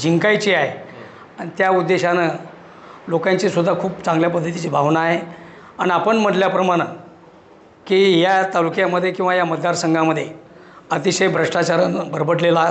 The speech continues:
तालुका झालेला आहे. अधिकारी भ-, भ्रष्टाचार अतिशय मोठ्या प्रमाणामध्ये करत आहेत,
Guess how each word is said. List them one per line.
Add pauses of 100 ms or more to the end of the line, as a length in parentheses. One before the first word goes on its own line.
तालुका
झालेला
आहे. (140)
अधिकारी
भ-, (180)
भ्रष्टाचार (560)
अतिशय
मोठ्या
प्रमाणामध्ये
करत
आहेत,